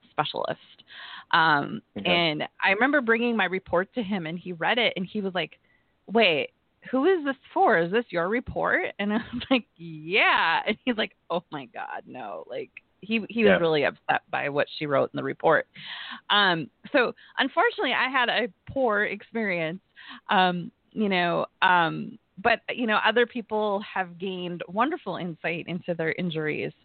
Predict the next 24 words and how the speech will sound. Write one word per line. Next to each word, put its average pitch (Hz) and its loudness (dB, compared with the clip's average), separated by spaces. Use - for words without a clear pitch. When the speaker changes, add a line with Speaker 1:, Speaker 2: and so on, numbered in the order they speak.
Speaker 1:
from 156 2
their 165 2
neuropsych 165 2
exams. 160 -4
And 180 0
so 170 6
that's 190 -2
why 202 4
I 214 2
always 240 2
appreciate 233 -2
having 196 -4
someone 185 -4
on 240 2
who, 190 -4
you 190 -6
know, 170 -4
can 196 -8
break 180 0
it 185 -4
down 165 0
and 175 -6
help - -4
us 160 0